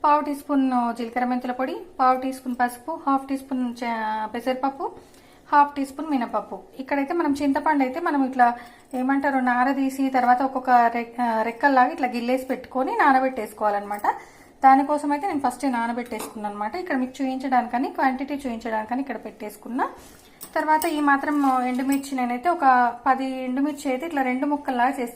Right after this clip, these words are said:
పెట్టుకున్నాను అనమాట. కొంచెం వేయించుకున్నప్పుడు కొంచెం తొందరగా వే-, వేగుతాయనే ఉద్దేశంలో నేనైతే ఇట్లా రెండు ముక్కల్లా కట్ చేస్తాను అనమాట. తర్వాత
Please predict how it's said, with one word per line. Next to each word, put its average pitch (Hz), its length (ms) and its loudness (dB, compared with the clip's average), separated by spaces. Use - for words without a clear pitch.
పెట్టుకున్నాను 214 420 -8
అనమాట. 208 220 -6
కొంచెం 320 340 0
వేయించుకున్నప్పుడు 277 800 -2
కొంచెం 262 280 0
తొందరగా 254 460 0
వే-, 233 340 -4
వేగుతాయనే 240 600 -2
ఉద్దేశంలో 240 520 -4
నేనైతే 226 340 -6
ఇట్లా 240 120 2
రెండు 226 180 -8
ముక్కల్లా 240 400 -2
కట్ 202 200 -4
చేస్తాను 220 300 -4
అనమాట. 190 240 -6
తర్వాత 339 260 4